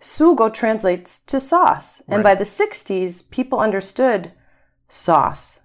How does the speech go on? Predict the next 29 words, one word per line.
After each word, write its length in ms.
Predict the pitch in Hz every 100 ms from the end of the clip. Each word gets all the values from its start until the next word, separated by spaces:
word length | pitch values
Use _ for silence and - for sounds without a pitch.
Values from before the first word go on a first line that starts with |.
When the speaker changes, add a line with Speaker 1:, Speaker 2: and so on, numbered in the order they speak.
| -
Speaker 1:
the 120 | 175
term 420 | - 170 160 147
sauce. 580 | - 147 - - - - - - - _ _
So 460 | - - 240 240 -
I 140 | 233 247
think 380 | - 381 254
that's 400 | 202 226 285 -
where 680 | 196 208 254 220 180 180 - _ _ -
no 240 | 208 226
one 160 | 370 320
in 60 | 196
my 120 | 156
family 340 | 147 156 147 139
calls 220 | 147 139
it 100 | 139
gravy. 460 | 147 139 135 143 143 _ _
No 200 | 214 240
one 280 | 277 277 262 -
in 560 | 214 214 214 208 147 - _
our 200 | 190 196
whole 180 | - 196
community 680 | 196 185 190 254 320 180
calls 300 | 147 - 156 151
it 60 |
gravy 280 | - 160 160
'cause 220 | 165 175
everybody 640 | 175 220 208 185 185 180 - - _
Speaker 2:
<laughs> 240 | _ -
Speaker 1:
in 160 | 202